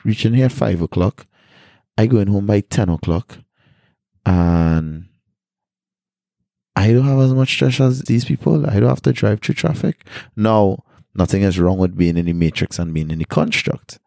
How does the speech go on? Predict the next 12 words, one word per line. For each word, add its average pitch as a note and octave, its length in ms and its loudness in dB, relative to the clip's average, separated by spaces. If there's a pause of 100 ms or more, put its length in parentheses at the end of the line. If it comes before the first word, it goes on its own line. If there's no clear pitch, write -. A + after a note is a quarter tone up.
(540)
if G2 120 0
you're F#2 100 2
comfortable E2 600 -2
with E2+ 120 2
that. G#2+ 180 -2 (180)
But - 120 -8
again, E2+ 260 0
it's E2 140 0
a D#2+ 80 2
choice. - 440 -4 (400)
Red E2+ 260 0
pill A2+ 280 -2